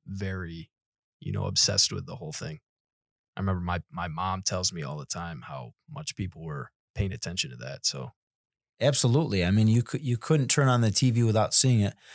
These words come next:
Speaker 2: I don't really turn on the T V as much nowadays.
Speaker 1: Mm-hmm.
Speaker 2: Um, but yeah, same thing. I mean, internet, email, uh, you name it, wherever you get your news from. Um, we talked about the markets earlier.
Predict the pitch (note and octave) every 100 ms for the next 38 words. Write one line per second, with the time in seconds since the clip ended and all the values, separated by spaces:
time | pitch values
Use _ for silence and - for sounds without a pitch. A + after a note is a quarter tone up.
0 | - _ _ F#3+ G3 E3 - E3 D3 B2+
1 | A2 D#3 C3 A#2+ A#2+ B2+ - - - A#2+
2 | A#2+ C3 C#3+ D#3 D#3+ - - F2+ F#2 A#2+
3 | A2+ A2+ B2 C#3 B2 A2 G#2+ - C3+ A#2
4 | A#2 A2 A2+ A2 A2 C#3 A#2 A2+ A2 G#2+
5 | G#2 B2+ A#2 A2 G#2+ G#2 G#2 G2+ G#2+ -
6 | G#2+ F#2 A2 A2+ G#2+ G#2+ G2 A2 G#2+ G#2+
7 | A2 G#2+ G#2+ A2 A2+ A2 - A2 G#2 G2+
8 | - - - - - _ _ C#3 C3+ C3+
9 | D3+ D3+ F#3+ G3+ - A3+ F#3 C#3 C3 C3+
10 | D#3+ - B2+ B2 B2 C3+